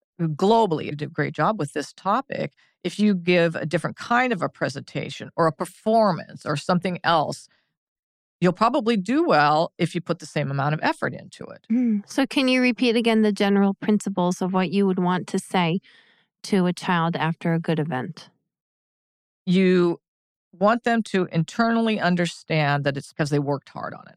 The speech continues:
Speaker 2: Okay.
Speaker 1: You know, because they put effort into it.
Speaker 2: Mm-hmm.
Speaker 1: Um, and that if they're gonna do the same type of thing, the same type of presentation or whatever, there's a stable way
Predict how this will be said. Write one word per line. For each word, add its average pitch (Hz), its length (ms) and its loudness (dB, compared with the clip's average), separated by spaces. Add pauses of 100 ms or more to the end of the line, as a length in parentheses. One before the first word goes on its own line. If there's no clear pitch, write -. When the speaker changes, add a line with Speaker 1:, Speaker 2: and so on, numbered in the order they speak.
(160)
Speaker 2:
Okay. 180 420 -2
Speaker 1:
You 156 60 2
know, 147 300 2
because 156 420 0 (520)
they 170 180 2
put - 320 -4
effort - 340 -6
into 139 320 -14
it. - 160 -16 (240)
Speaker 2:
Mm-hmm. 196 640 0
Speaker 1:
Um, 151 480 2 (140)
and 170 300 2
that 156 380 2 (160)
if 180 140 -2
they're 190 120 2
gonna 185 180 2
do 160 140 2
the 151 100 0
same 175 460 0 (180)
type 226 420 -2
of 143 120 -2
thing, 143 340 -4
the 147 80 -2
same 143 220 -6
type 147 260 -2
of 139 120 -12
presentation 160 720 -2
or 147 60 2
whatever, 143 320 0 (340)
there's 175 240 2
a 165 60 0
stable 185 1000 2 (340)
way 160 720 2